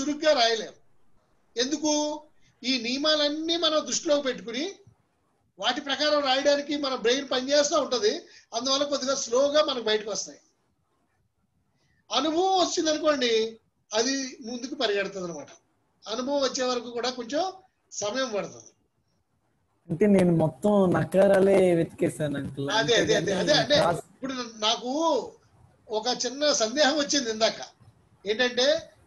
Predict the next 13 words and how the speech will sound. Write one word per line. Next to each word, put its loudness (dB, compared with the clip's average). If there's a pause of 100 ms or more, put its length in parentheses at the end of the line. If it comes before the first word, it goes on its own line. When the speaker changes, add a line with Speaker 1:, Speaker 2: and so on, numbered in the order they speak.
Speaker 1:
మనం -2
Speaker 2:
అంకుల్. -10
Speaker 1:
ఒ-, -6
ఒకసారి -2
పాఠం -2
చెప్పేశాం, 0 (520)
రెండోసారి 2
చెప్పమంటే -2
రెండోసారి -2
కూడా -4
చెప్పేశాం, -4
అయిపోయింది, 0
బాగుంది. -6